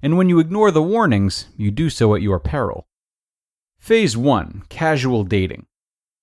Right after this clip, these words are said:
The first key to precision dating is to cast a wide net when dating. Contrary to the popular belief that men love to play the field, a significant portion of men settle down as quickly as possible.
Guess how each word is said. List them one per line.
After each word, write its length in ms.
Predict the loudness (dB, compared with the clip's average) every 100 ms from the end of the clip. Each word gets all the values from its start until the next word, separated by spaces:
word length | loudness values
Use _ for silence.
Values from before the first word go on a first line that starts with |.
| _ _ -2
The 100 | -2
first 420 | 0 -2 -2 -6
key 240 | -2 -2
to 140 | 0 -2
precision 500 | -2 0 0 2 2
dating 380 | 2 0 0 -2
is 100 | -4
to 80 | -6
cast 440 | -4 -4 -4 -4
a 80 | -6
wide 440 | -2 0 0 -2
net 280 | -6 -8 -8
when 240 | -6 -4
dating. 340 | -4 -6 -10 -14 _ _ _ _ _ _
Contrary 540 | -4 -4 0 4 4
to 100 | 4
the 80 | 0
popular 480 | 0 0 0 0 -2
belief 420 | 0 0 0 -2
that 140 | -6 -6
men 320 | -4 -2 0
love 240 | 0 0 -2
to 200 | -6 -4
play 300 | -2 0 0
the 100 | -4
field, 500 | -6 -2 0 -2 -6 _ _ _
a 60 | -6
significant 640 | -6 -4 -4 -4 -4 -6
portion 380 | 0 2 2 0
of 160 | -2 0
men 200 | 0 0
settle 380 | -2 0 2
down 340 | 2 2 4 2
as 120 | 0
quickly 400 | -2 -4 -2 -4
as 100 | -4
possible. 680 | -4 -4 -4 -6 -12 -16